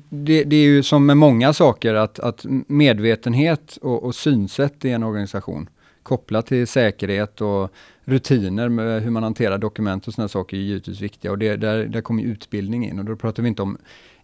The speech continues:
ett utbildningstillfälle, utan det är ju kontinuerlig utbildning. Ehm, och där måste man också börja med någon form av kunskapsgenomlysning. Ehm, så att man faktiskt vet vad slutanvändarna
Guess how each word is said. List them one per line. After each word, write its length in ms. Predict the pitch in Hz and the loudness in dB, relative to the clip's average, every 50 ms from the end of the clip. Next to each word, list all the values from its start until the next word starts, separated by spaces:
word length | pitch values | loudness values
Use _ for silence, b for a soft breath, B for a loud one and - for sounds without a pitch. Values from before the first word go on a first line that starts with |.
| B _ - | B _ -6
ett 260 | 120 110 - _ - | -6 -6 -6 _ -6
utbildningstillfälle, 880 | 127 110 - - - 104 101 98 - 113 101 - - 123 117 110 101 | -6 -6 -6 -6 -6 -6 -6 -4 -6 -8 -8 -4 -4 -4 -2 -2 -4
utan 240 | 98 - - 101 104 | -8 -8 -8 -6 -4
det 40 | 113 | -4
är 40 | 113 | -6
ju 60 | 107 | -6
kontinuerlig 640 | - - 107 101 - - 101 98 98 104 117 123 117 | -6 -8 -8 -8 -6 -6 -8 -6 -6 -6 -6 -4 -6
utbildning. 560 | 110 101 _ - - 90 87 87 - 107 - _ _ b b b b b b b b b - | -6 -8 _ -12 -14 -12 -12 -12 -14 -14 -18 _ _ b b b b b b b b b -12
Ehm, 560 | - 110 110 107 107 104 104 104 104 104 - _ _ - | -6 -4 -2 0 0 0 0 0 -2 -4 -6 _ _ -4
och 100 | 123 123 | 0 2
där 120 | 127 123 | 4 4
måste 220 | 135 151 143 - | 4 4 2 2
man 80 | 139 135 | 0 0
också 140 | 123 - 123 | 0 0 -4
börja 460 | 110 104 139 131 113 110 107 113 123 | 0 2 2 2 2 2 0 0 0
med 140 | 135 131 117 | 0 0 0
någon 140 | 110 107 - | -2 -2 -4
form 160 | 110 104 98 | -4 -6 -6
av 40 | 104 | -6
kunskapsgenomlysning. 1300 | - - 123 107 95 - - 98 92 - - 98 95 95 95 98 110 131 135 127 - - - - 107 - _ _ b b b b b b b b _ | -4 -4 -4 -4 -4 -6 -8 -10 -10 -8 -10 -8 -8 -8 -6 -6 -4 -4 -4 -4 -6 -10 -14 -14 -14 -18 _ _ b b b b b b b b _
Ehm, 480 | - 107 104 98 98 98 95 98 - - - | -8 -6 -4 -4 -2 -4 -4 -6 -8 -10 -10
så 220 | - - 120 107 | -8 -4 0 0
att 140 | 98 - - | 0 0 -2
man 140 | 110 107 101 | -4 -4 -2
faktiskt 340 | - 98 - - 98 - | -4 -6 -6 -6 -12 -8
vet 400 | 101 113 120 135 131 - - - | -6 -4 -2 -2 -2 -4 -6 -8
vad 160 | 113 104 101 - | -8 -8 -8 -6
slutanvändarna 920 | - 117 104 - - 98 95 95 92 95 90 92 95 92 92 95 95 - | -6 -6 -6 -6 -6 -6 -6 -4 -6 -6 -6 -6 -6 -4 -4 -4 -6 -8